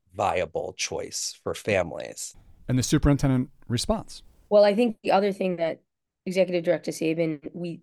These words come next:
Speaker 3: that we did as a decision point was schools that had three years of declining data.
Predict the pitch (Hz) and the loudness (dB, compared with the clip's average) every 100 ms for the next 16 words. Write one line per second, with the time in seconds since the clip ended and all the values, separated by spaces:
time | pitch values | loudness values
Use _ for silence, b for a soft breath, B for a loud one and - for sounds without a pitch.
0 | - 160 165 160 160 170 165 - - 160 | 0 0 0 -4 0 0 0 -10 -6 -4
1 | 151 156 143 139 - - 139 - 185 165 | -2 -4 -4 -6 -10 -10 -10 -4 -2 -2
2 | - 127 131 - B B B B - 170 | -4 -10 -12 -14 B B B B -4 -4
3 | - - 202 190 165 165 151 170 - 185 | -2 0 2 2 2 0 -8 -14 -6 -4
4 | 185 175 175 160 - 131 160 165 160 151 | -2 2 2 2 -6 -10 -12 -8 -8 -8
5 | 151 165 151 120 | -6 -4 -4 -6